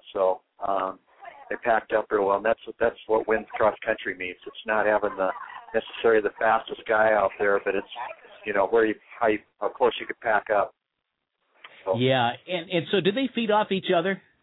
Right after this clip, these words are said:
Speaker 1: Yes, definitely. Yeah, they're, they're bonding really well. This is probably the closest group I've ever had. They, uh, spent a lot of time. Uh, a few of them were here in town this summer, and they,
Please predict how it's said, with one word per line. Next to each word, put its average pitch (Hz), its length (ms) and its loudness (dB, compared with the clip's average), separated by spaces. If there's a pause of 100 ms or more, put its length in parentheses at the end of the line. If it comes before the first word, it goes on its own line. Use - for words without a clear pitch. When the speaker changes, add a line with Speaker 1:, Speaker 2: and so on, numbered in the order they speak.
(1300)
Speaker 1:
Yes, 135 280 2 (520)
definitely. 98 560 0
Yeah, 110 220 4
they're, 120 260 2
they're 117 120 2
bonding 117 400 0
really 113 340 4
well. 113 380 4 (420)
This 143 160 -4
is 139 100 -12
probably 123 300 4
the 107 80 -2 (100)
closest 120 420 2 (100)
group 113 240 -2
I've 107 140 4
ever 110 220 4
had. 104 460 4
They, 107 240 6
uh, 104 140 4 (140)
spent 127 140 0
a 117 40 2
lot 117 180 4
of 110 140 -2
time. 117 360 0 (540)
Uh, 117 380 6
a - 100 4
few 151 160 4
of 143 80 0
them 135 60 -8
were 120 140 2
here 123 200 2
in 113 120 -2
town 120 340 0
this 120 100 2 (100)
summer, 117 360 2
and 113 100 -4
they, 107 120 -4